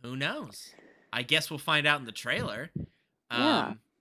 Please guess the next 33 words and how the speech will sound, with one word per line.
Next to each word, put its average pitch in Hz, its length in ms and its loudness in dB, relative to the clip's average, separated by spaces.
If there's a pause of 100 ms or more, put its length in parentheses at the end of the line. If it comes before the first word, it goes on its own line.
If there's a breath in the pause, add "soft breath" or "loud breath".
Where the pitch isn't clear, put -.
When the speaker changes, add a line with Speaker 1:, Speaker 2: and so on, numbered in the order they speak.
(520)
Speaker 2:
But 226 100 0
what 403 80 6
do 330 60 8
you 311 100 8
Speaker 1:
so 294 40 6
Speaker 2:
think's 311 200 2
going 277 280 6
on 392 180 4
in 220 100 4
this? - 160 -2
Speaker 1:
let's, 220 320 -2
yeah, 156 240 8
let's, - 460 -6
oh, 180 120 4
yeah, 156 220 6
I 147 100 0
mean, 143 260 0 (100)
y-, 123 200 -18
do 135 80 -4
you 123 140 -4
wanna 123 200 0
ta-, 135 140 -6 (300)
unfortunately, 131 500 -2
that 104 120 -4
poster 113 440 -6
is 98 240 -14 (160)
not 113 220 0
much 110 180 -2
to 254 120 8
Speaker 2:
It's 101 100 -10
Speaker 1:
go 156 80 -4
Speaker 2:
just, 208 280 6
Speaker 1:
on. - 100 -16